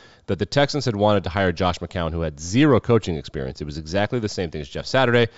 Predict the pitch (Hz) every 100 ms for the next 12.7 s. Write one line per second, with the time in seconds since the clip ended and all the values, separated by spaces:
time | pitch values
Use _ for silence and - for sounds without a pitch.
0 | - - _ 107 92 120 127 113 101 98
1 | 90 - 135 127 117 127 113 110 113 104
2 | 101 - 107 95 95 82 - - 131 120
3 | 113 104 90 85 82 80 87 82 80 -
4 | 98 110 90 80 107 101 107 101 95 80
5 | 87 92 90 87 90 82 80 80 76 -
6 | 80 - 101 98 85 76 - 95 90 120
7 | 147 123 - - - - 131 147 139 120
8 | 95 120 113 104 - - - _ 82 87
9 | - 85 80 - 104 107 104 101 - -
10 | 110 104 95 85 - 135 113 104 95 87
11 | 87 78 - 127 120 107 104 107 190 143
12 | 160 123 85 82 80 92 110